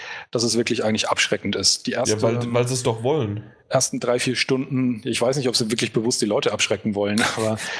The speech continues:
Speaker 1: die ersten drei, vier Stunden empfand ich auf jeden Fall als die härtesten des ganzen Spiels. Da war es wirklich auch für mich schwierig, immer wieder neu die Motivation aufzubringen, so nach dem Motto, „Das schaffst du.“ Weil man muss sich eben vor Augen halten, wenn du nicht einen nächsten Checkpoint erreichst oder zumindest einen Punkt in der Welt erreichst,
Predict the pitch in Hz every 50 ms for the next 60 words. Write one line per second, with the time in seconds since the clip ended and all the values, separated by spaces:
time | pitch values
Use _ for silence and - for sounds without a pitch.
0 | - - - 135 123 139 - - 139 135 139 131 - 131 - - 143 147 143 143
1 | 131 - 135 123 131 120 120 113 123 127 - - 123 120 - - 123 101 110 113
2 | - - - - 135 - - 110 98 107 101 - - 107 95 98 98 - - -
3 | - 120 107 117 113 - - 131 - 139 120 - 117 117 113 - - - 120 123
4 | 123 120 - - - - 131 123 120 113 120 117 - - - - 139 127 127 113
5 | 113 110 120 113 117 117 110 113 117 113 113 113 117 107 117 113 113 - - 110
6 | 110 104 107 107 - - 113 104 110 110 110 104 104 104 104 101 - 113 110 107
7 | 107 - 104 101 107 101 - 110 104 - - - - 101 101 - 120 104 - -
8 | - - 117 113 120 127 139 131 143 135 143 127 131 - 123 110 117 127 143 151
9 | 139 135 123 131 127 - 131 120 120 120 123 120 117 123 147 151 - - - 131
10 | 123 123 123 123 - - - 113 - - 156 156 - - 131 120 117 113 107 104
11 | 104 101 107 104 - - - 110 117 - - 123 120 123 123 127 127 - - -
12 | - - 127 123 120 - - 147 160 170 170 - 127 123 120 110 107 120 143 165
13 | - 143 131 - 117 117 123 139 139 - - -